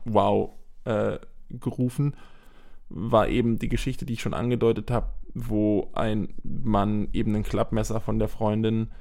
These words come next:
bis zum Anschlag unterhalb der, der Niere quasi gestochen bekommen hat und er halt vier Tage lang auf der Intensivstation lag und er meinte, er hat dreieinhalb Liter Blut verloren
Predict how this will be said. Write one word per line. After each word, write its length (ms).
bis 180
zum 140
Anschlag 540
unterhalb 960
der, 320
der 160
Niere 480
quasi 560
gestochen 400
bekommen 340
hat 340
und 720
er 260
halt 380
vier 280
Tage 280
lang 520
auf 140
der 60
Intensivstation 760
lag 440
und 400
er 80
meinte, 200
er 80
hat 100
dreieinhalb 360
Liter 200
Blut 240
verloren 380